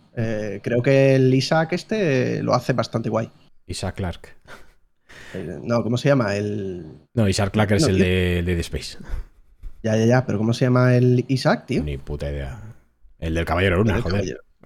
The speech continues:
Speaker 2: Toda la vida.
Speaker 1: Claro, sí, pero, pero el del Ex Machina, el de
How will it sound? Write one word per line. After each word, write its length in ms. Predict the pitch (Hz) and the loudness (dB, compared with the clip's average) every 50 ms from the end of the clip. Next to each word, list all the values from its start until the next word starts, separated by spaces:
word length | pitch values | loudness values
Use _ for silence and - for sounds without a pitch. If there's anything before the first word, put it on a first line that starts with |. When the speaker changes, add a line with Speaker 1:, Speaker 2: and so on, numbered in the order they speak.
| - - | -14 -8
Speaker 2:
Toda 120 | - 82 82 | -6 -4 -2
la 40 | 87 | 0
vida. 160 | 98 107 117 | 0 2 2
Speaker 1:
Claro, 160 | 117 113 147 | 2 0 -2
sí, 220 | - - 113 143 | 0 0 0 2
pero, 380 | 143 - 120 117 95 69 60 - - - - - | 2 0 0 0 0 0 -2 -6 -6 -8 -10 -10
pero 220 | - - - 55 - - - - - - - - - - | -10 -10 -10 -10 -10 -12 -12 -14 -14 -16 -16 -16 -10 -8
el 100 | 113 98 | -4 -2
del 120 | 104 107 | 0 0
Ex 160 | 120 123 - 131 | 0 0 2 2
Machina, 460 | 139 170 - 143 135 131 156 170 135 | 2 2 4 4 4 4 4 2 2
el 280 | 117 113 110 107 107 | 2 0 0 -2 -2
de 500 | 101 104 107 107 104 104 107 107 104 - | -4 -4 -4 -4 -4 -6 -6 -8 -10 -14